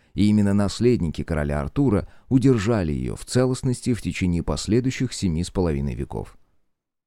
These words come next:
У старого Ричарда были свои недостатки, однако король из него получился великолепный.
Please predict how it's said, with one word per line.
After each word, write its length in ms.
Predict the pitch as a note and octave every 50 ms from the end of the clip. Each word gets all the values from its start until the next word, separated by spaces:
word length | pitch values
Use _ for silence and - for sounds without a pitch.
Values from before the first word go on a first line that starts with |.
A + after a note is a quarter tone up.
| _ _ _
У 100 | A2+ A2+
старого 340 | - - D#3 D3+ D3 D3+
Ричарда 400 | D3+ F#3+ G3 - F#3+ D#3+ D3+ D#3+
были 200 | A2+ G#2+ D3 C#3
свои 300 | C3+ - - G#2 G#2+ A2
недостатки, 640 | A2+ A#2 A2 F2 E2 - - E2 D#2 - - - - - - - _ _ _ _
однако 380 | - G2 G#2+ B2 B2 A2 B2 G#2+
король 360 | - A#2+ B2+ D3 D3+ C3+ A#2+
из 100 | F#2+ -
него 320 | F#2 D2+ A#1+ A#1+ A#1+ - - -
получился 720 | - G#2 A2 A2+ - - B2+ A2+ G2 - G2 F#2 F2 - - -
великолепный. 760 | - F#2 G#2+ G2 - F2+ E2 C2+ C2 - - - G1+ - -